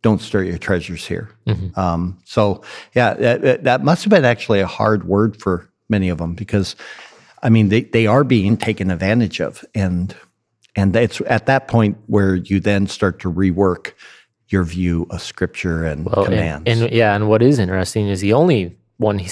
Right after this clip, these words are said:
Speaker 2: he, that he rebukes in all of those different categories are the, um, money changers.
Speaker 1: Yeah.
Speaker 2: Um, the ones within
Speaker 1: The
Speaker 2: God's
Speaker 1: system.
Speaker 2: people,
Speaker 1: Yeah.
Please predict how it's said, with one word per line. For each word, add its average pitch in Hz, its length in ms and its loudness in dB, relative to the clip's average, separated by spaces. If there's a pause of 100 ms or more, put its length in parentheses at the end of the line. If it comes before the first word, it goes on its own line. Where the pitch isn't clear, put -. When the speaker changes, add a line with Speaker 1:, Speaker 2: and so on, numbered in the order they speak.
(140)
Speaker 2:
he, 117 160 -2
that 101 220 0
he 113 180 0
rebukes 98 600 -2
in 95 140 -6
all 98 160 0
of 95 100 -6
those 90 220 -4
different 98 280 -4
categories 107 640 -4 (460)
are 120 260 4 (400)
the, 95 440 0 (680)
um, 95 380 -4 (400)
money 135 260 2 (160)
changers. - 520 -8 (140)
Speaker 1:
Yeah. 85 200 0 (280)
Speaker 2:
Um, 101 380 -2
the 113 100 2
ones 117 300 2
within 113 520 0 (800)
Speaker 1:
The - 180 -8
Speaker 2:
God's 107 200 4
Speaker 1:
system. 85 140 -4
Speaker 2:
people, 110 320 0
Speaker 1:
Yeah. 82 200 -2